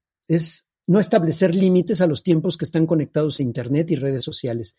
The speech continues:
Y dirás, ¿por qué? ¿Qué tiene que ver? Las redes sociales, el Internet,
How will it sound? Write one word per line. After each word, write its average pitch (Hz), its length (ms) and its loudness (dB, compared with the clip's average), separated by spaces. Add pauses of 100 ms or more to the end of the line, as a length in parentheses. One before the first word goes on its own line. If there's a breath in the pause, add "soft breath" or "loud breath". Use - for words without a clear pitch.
(140)
Y 131 80 -2
dirás, 139 220 2
¿por - 280 -14
qué? 175 180 -2
¿Qué 180 100 -4
tiene 202 240 -2
que 180 120 4
ver? 185 240 4 (1700 soft breath)
Las 151 180 2
redes 208 260 6
sociales, 160 760 4
el 147 140 2
Internet, 170 720 2